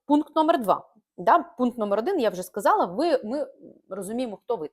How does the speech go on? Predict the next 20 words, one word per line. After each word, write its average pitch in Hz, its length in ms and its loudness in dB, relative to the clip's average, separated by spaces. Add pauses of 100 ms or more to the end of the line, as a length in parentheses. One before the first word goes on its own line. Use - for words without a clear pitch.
якби 180 460 -6
з'єднуємо 180 840 -2
вас 247 340 2
із 180 80 -12
всіх - 280 -10
см-, - 240 -18
шматочків. - 640 -6 (760)
Е, 202 180 -4
до 208 100 6
речі, 311 280 -2
я 254 160 2
як 262 180 2
коуч 269 320 2
I 214 140 -4
C 214 120 -12 (120)
F 480 80 0 (920)
хочу 220 280 -6
сказати, 233 440 0
що - 140 -10
принципом, 233 760 -2